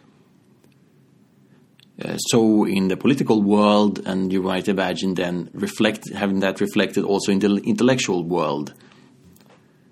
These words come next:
Uh, if, if in the world of, of, of law, of economics, you're not supposed to resort to the courts, then so also in philosophy, you're not supposed to resort to, uh,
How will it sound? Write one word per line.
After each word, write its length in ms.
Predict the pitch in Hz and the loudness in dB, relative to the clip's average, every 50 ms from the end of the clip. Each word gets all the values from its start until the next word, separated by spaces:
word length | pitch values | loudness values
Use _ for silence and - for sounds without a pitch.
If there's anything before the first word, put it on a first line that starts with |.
| _ _ _ _ _ _ _ _ - | _ _ _ _ _ _ _ _ -16
Uh, 220 | - - - - | -12 -10 -10 -10
if, 400 | - - - - - - - - | -10 -10 -10 -10 -10 -12 -10 -8
if 240 | - - 92 - - | -6 -6 -6 -4 -2
in 120 | 95 90 | -2 0
the 60 | 87 87 | 0 0
world 360 | 85 87 101 104 101 95 92 | 0 2 2 4 4 2 2
of, 260 | 92 82 78 76 - - | 0 -2 -4 -8 -14 -14
of, 240 | - - 82 78 - | -10 -10 -10 -10 -8
of 180 | - - 82 80 | -6 -6 -4 -2
law, 600 | 85 90 95 110 110 107 107 104 101 - - - | 0 2 4 4 6 6 6 4 4 2 0 -6
of 180 | - - - - - | -14 -20 -16 -14 -12
economics, 600 | - - 87 90 95 110 117 104 104 104 - - | -8 -6 -2 2 2 4 4 4 4 2 2 0
you're 140 | 101 98 95 | -2 0 0
not 120 | 98 98 | -2 -2
supposed 380 | - - 82 - 98 95 92 - | -4 -4 -2 0 0 0 -2 -2
to 60 | 95 | -4
resort 540 | 85 92 90 - - - 104 98 92 95 - - - | -4 -4 -2 0 2 2 2 2 2 0 -6 -10 -6
to 160 | - - 98 | -2 -2 0
the 120 | 87 87 87 | 0 -2 -2
courts, 580 | - - 147 139 113 110 110 - - - - - - | 0 2 4 4 4 4 2 0 -2 -2 -4 -4 -6
then 380 | 98 90 101 90 90 92 95 | -4 -2 -2 0 0 0 -2
so 200 | 92 - - 113 | -2 0 0 2
also 520 | 107 110 113 - 92 92 95 95 - - 98 | 2 2 2 2 2 2 2 2 0 0 0
in 140 | 90 101 101 | 2 0 0
philosophy, 560 | - 98 107 123 131 - 120 - - 104 101 | 2 2 2 2 2 2 -2 -2 0 2 2
you're 260 | 101 98 95 95 92 | 2 2 2 0 0
not 160 | 95 95 95 | 0 -2 -2
supposed 420 | - - - - - 98 95 92 - | -2 -4 -4 -2 0 0 0 0 0
to 100 | - 98 | -2 -2
resort 580 | 90 95 104 104 - - 98 85 92 90 - - | 0 0 0 0 0 0 0 0 0 -2 -4 -8
to, 480 | - - 101 92 92 90 92 92 90 - - - _ _ _ _ _ _ _ _ _ _ _ _ _ - - | -6 -2 0 2 4 4 2 0 -2 -6 -16 -20 _ _ _ _ _ _ _ _ _ _ _ _ _ -14 -12
uh, 220 | - - - - | -12 -12 -12 -14